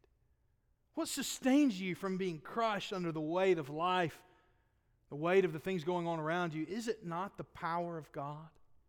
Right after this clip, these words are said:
and the grace of God? You see, so often we present the gospel in the, in the opposite of this way. There, there, I, I mention it a lot.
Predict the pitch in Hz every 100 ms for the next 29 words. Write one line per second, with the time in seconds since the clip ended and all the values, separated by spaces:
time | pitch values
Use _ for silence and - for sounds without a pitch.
0 | _ _ _ _ _ - 151 147 151 165
1 | 170 156 - 160 147 151 156 - _ _
2 | _ _ _ _ _ _ - - - -
3 | - 202 226 202 190 202 190 165 196 196
4 | - - _ _ _ - 175 196 175 156
5 | 170 180 - 170 165 160 160 156 156 -
6 | _ _ 175 170 175 190 196 - 147 139
7 | 143 151 143 147 - _ _ _ _ _
8 | _ _ _ _ _ _ _ _ - -
9 | _ _ - 175 180 190 - - - _
10 | _ 165 180 - 185 214 208 175 147 156
11 | 156 135